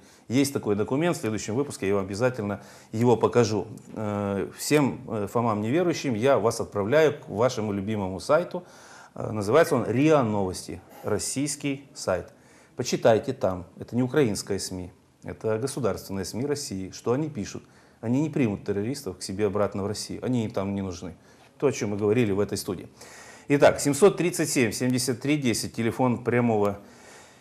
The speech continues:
эфира. Мы говорим о проведении антитеррористической операции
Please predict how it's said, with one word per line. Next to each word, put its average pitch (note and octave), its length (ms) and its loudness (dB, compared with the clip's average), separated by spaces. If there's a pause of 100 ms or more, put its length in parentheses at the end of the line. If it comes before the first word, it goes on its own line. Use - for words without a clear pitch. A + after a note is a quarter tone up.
(140)
эфира. D#3 540 8 (640)
Мы D3+ 200 2
говорим A#2+ 600 4
о G2 400 0 (720)
проведении A#2 460 2
антитеррористической G#2 760 -2
операции G2 720 0